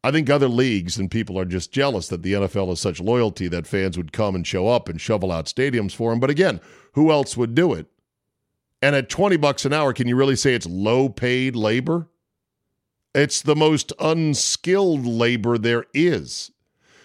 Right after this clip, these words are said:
Uh, all right, how do I do this job? Well, you take this shovel here. See that white stuff? Mm-hmm. Scoop it up.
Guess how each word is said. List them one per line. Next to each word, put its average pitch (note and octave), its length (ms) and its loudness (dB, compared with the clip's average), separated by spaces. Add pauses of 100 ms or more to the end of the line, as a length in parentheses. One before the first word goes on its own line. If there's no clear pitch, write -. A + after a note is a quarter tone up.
(160)
Uh, B2 440 2
all C3 80 0
right, A#2 160 0
how D3+ 140 0
do E3 80 2
I D3+ 80 2
do C3 200 0
this A#2+ 200 -2
job? D#2 320 -6 (100)
Well, A2 340 0
you D#2 120 -8
take G2 300 -10
this A2 120 -6
shovel E2 380 -4
here. G#2+ 340 -6
See - 200 -8
that G2+ 180 -2
white A2 200 -2
stuff? B2 360 -6
Mm-hmm. C#3+ 420 0 (720)
Scoop - 400 0
it F#3 80 2
up. E3 340 -2